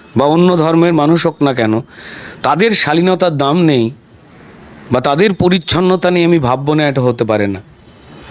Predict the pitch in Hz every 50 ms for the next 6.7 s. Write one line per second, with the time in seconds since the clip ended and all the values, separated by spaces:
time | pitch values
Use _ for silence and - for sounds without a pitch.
0 | - - - - - - - - - - 160 165 156 143 120 104 98 - - _
1 | _ - - - - - - - - - - - - - - - - - - -
2 | - - - - - 151 180 185 170 - 202 196 170 151 131 110 92 - - -
3 | _ _ _ _ _ - _ - - - - - - 120 117 - 151 151 175 156
4 | 170 170 170 160 151 139 131 113 - - 123 117 107 - 139 135 147 139 127 123
5 | 123 131 135 135 143 143 147 135 147 156 175 208 254 269 202 165 147 135 131 127
6 | 123 117 120 117 110 104 107 107 - - - - - -